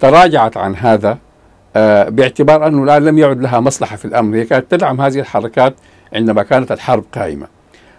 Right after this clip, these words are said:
الآن إذا، إذا بدأت، إذا بدأت الحكومة السودانية في دعم الحركات المتمردة في الجنوب و-، و-، وأعلنت، آه، أنها يعني لا بد أن تمضي في الأمر حتى النهاية،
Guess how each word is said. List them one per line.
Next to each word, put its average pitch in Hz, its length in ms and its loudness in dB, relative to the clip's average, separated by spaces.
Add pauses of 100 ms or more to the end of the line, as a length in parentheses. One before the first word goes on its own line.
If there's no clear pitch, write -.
(280)
الآن 196 600 2 (240)
إذا، 120 580 2
إذا 110 500 0
بدأت، 135 560 0
إذا 104 460 -4
بدأت 131 380 -2
الحكومة 113 340 -10
السودانية 92 640 -10 (420)
في 110 200 -8
دعم 165 300 2
الحركات 120 560 -2
المتمردة 104 640 -2
في - 80 -12
الجنوب 92 460 -6 (920)
و-، 110 500 4
و-، 101 360 -4
وأعلنت، 131 600 0
آه، 104 320 -4
أنها 123 320 -2
يعني 107 320 0
لا 156 160 6
بد 170 260 -2
أن 123 220 -2
تمضي 165 300 0
في - 60 -6
الأمر 131 320 -6
حتى 131 240 -4
النهاية، 107 440 0